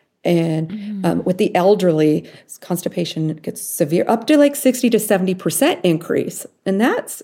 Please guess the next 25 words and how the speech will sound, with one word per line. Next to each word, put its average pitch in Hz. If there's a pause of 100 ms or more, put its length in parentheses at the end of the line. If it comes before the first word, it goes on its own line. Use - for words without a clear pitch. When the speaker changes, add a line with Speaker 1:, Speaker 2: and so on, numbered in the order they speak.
Speaker 1:
major 180
<laughs> -
percentages 160
Speaker 2:
Wow. - (400)
Speaker 1:
because 214
of 196
all 185
the 185
medications 180
people 156
are 151
on, 156 (300)
and 170
that 160
causes 160
constipation. - (440)
That's 190
a 190
whole 208
other 214
topic 185
that 175
I 165
have 165
another 156